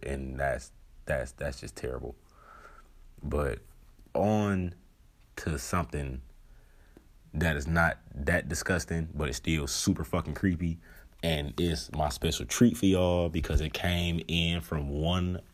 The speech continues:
of you guys. I'ma give a special shout out to the homie Chris. She is amazing.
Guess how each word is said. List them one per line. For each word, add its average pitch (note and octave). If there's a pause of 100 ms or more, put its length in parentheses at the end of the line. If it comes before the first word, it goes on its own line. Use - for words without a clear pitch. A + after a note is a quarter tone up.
of D#2 (280)
you D2+
guys. - (880)
I'ma D#2+
give D#2
a C#2+
special E2+
shout F2
out D#2+
to -
the C#2+
homie C2
Chris. F#2+ (180)
She E2+ (340)
is D2
amazing. D2